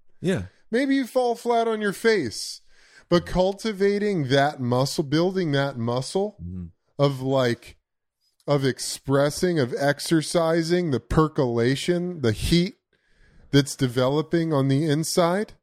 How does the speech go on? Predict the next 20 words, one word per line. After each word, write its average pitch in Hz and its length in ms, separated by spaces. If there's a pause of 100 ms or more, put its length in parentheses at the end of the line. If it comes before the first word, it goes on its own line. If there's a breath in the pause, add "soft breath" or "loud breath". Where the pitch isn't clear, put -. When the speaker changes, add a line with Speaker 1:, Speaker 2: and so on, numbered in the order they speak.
Speaker 1:
Mm-hmm. 90 260 (540)
Speaker 2:
that's 143 200
a 226 40
fucking 190 460
big 165 220
Speaker 1:
Mm-hmm. 165 160
Speaker 2:
deal 233 180
because 156 640 (1000)
that 233 260
translates 165 960
to 147 140
so 196 420
many 202 280
things 143 720
that 135 240
you 156 160
don't 165 220
even 143 240
realize. 107 840
Speaker 1:
Mm. 92 300